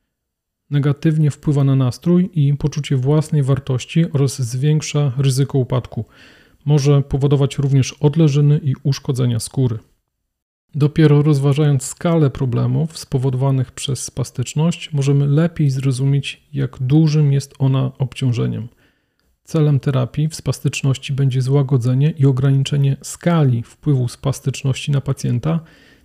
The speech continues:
tak aby zwiększyć jego niezależność i jakość życia.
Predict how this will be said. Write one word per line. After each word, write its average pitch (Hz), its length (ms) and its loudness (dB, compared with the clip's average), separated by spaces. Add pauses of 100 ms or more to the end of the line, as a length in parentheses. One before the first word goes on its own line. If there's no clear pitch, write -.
tak - 240 -6
aby 131 160 2
zwiększyć 139 680 0
jego 127 280 0
niezależność 147 1040 2
i 139 120 0
jakość 123 440 -4
życia. 117 400 -4